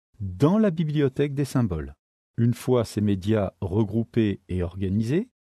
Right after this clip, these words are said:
vous pouvez, soit par un simple glisser-déposer sur la scène de Flash,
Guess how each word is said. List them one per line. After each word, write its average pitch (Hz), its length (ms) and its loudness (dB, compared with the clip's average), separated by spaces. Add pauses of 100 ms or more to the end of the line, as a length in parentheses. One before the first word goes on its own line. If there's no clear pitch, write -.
vous 113 180 0
pouvez, 147 600 0 (200)
soit 151 500 -2
par 104 280 -4
un 104 80 0
simple 117 480 0
glisser-déposer 120 880 0
sur 98 220 -4
la 95 100 0
scène 123 300 0
de 107 80 4
Flash, 104 540 -2